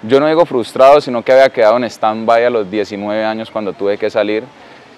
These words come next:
Y en mi cabeza siempre había quedado que yo tenía esa tarea pendiente en mi vida. Y de, por eso, por esa razón, cuando surge la posibilidad de ir a América, no lo veo un segundo y la verdad ahorita estoy viviendo el sueño,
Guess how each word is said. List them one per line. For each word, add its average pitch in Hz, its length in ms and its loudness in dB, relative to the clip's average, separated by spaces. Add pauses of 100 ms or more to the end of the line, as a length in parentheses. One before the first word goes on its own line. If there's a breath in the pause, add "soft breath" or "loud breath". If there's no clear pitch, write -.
(140)
Y 123 200 0
en 113 120 0
mi 117 120 -4
cabeza 113 260 2
siempre 131 300 -4
había 135 180 4
quedado 107 340 0
que 101 480 -4
yo 110 140 -2
tenía 143 380 -2
esa 143 160 -2
tarea 107 260 2
pendiente 107 480 -8
en 120 80 -8
mi 101 100 -10
vida. 107 280 -6 (800 loud breath)
Y 104 920 0 (100)
de, 98 500 0 (140)
por 104 160 2
eso, 123 440 0
por 107 120 -2
esa 117 160 0
razón, 110 340 -2
cuando 107 560 -2
surge 127 320 -4
la 123 100 2
posibilidad 107 380 -2
de 107 60 -8
ir 101 40 -6
a 101 40 -4
América, 113 400 -6
no 98 80 -6
lo 110 160 0
veo 98 120 -2
un 104 100 -10
segundo 113 440 -6
y 107 60 -4
la 98 80 -2
verdad 92 280 -2
ahorita 98 800 0
estoy 95 280 -8
viviendo 104 360 -6
el 98 60 -6
sueño, 101 380 -8